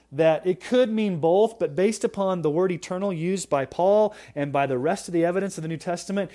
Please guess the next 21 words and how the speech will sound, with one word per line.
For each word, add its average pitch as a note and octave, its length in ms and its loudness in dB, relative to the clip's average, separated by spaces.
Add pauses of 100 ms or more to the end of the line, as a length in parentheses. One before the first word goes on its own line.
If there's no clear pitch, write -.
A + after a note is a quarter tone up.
(140)
he A3+ 160 0
comes G#3 380 -4
to - 80 -8
the D#3+ 80 0
logical F#3 520 -2
and, D#3+ 120 -4
and, D#3 260 -8
and D3+ 140 -8
exegetical F#3 400 -2
conclusion D#3+ 560 -8 (240)
that F3 120 2
it D#3+ 140 -2
does G#3+ 240 4
not E3+ 200 -2
mean E3+ 140 -2
annihilationism, C#3+ 880 -4 (200)
but E3 400 2
eternal D#3+ 420 -6
conscious C#3 400 -10
suffering B2+ 500 -8 (260)
in A#2+ 320 -8